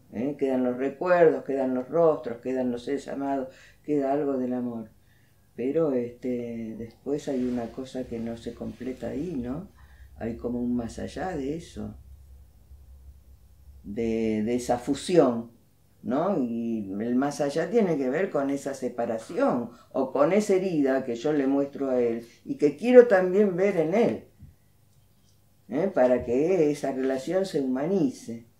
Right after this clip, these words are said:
Ahora, si él soporta la herida que yo le hago, bueno, será otro tipo de conversación y otro tipo de amor también, ¿no?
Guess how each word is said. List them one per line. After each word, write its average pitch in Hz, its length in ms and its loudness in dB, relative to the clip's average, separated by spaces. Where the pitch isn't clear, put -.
Ahora, 123 320 2
si 180 220 2
él 214 140 6
soporta 190 760 6
la 131 120 2
herida 143 400 2
que 135 100 0
yo 139 180 -2
le 131 220 0
hago, 127 460 2
bueno, 131 400 2
será 120 420 0
otro 123 320 0
tipo 135 300 -4
de 117 120 -2
conversación 120 840 -6
y 127 60 -2
otro 131 240 -8
tipo 120 260 -8
de 110 120 -4
amor 110 300 -6
también, - 560 -14
¿no? - 220 -14